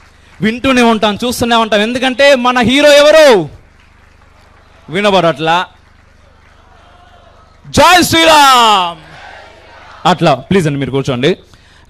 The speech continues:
And so మన హీరో స్టోరీ వింటున్నప్పుడు మనకు అలసట రాదు, ఎన్నిసార్లు చెప్పినా వినాలనిపిస్తుంటుంది. So,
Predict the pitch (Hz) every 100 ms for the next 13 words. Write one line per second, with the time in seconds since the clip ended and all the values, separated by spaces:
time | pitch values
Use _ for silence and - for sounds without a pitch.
0 | 175 156 147 - 233 233 262 196 - 147
1 | 170 160 196 262 262 - 226 220 202 196
2 | 185 185 170 185 185 214 165 127 - 147
3 | 160 143 165 185 151 147 143 139 131 123
4 | 120 - _ _ 147 160 156 147 151 147
5 | 143 139 131 131 127 120 123 - 120 113
6 | 120 175 _ - - - 247